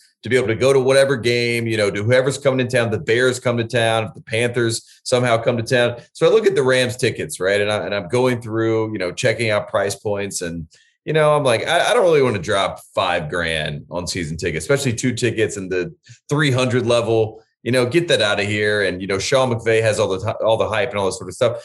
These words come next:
So then I go down, bump down the Chargers, start looking at packages,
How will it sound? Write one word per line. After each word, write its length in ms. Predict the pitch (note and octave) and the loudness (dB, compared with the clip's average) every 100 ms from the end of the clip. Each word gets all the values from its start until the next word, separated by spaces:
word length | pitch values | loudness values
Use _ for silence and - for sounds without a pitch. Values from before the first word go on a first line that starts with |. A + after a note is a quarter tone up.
| - | -14
So 140 | - D#3+ | -6 0
then 80 | |
I 80 | F3+ | 2
go 180 | D3+ D3+ | 4 2
down, 340 | C#3 C#3 C3+ | 4 2 0
bump 220 | A#2 C3+ A#2 | 0 0 2
down 180 | B2+ G2+ | 0 0
the 60 | |
Chargers, 720 | - C3+ B2+ B2 B2 A#2 - _ | -2 2 2 2 0 -2 -6 _
start 260 | - A2 G#2 | -2 0 0
looking 200 | G#2 F#2+ | -2 -4
at 160 | D#2+ | -10
packages, 760 | - A2 A#2 A#2+ A#2 A#2+ A#2 A2+ | -6 -4 -2 -4 -4 -2 -2 -6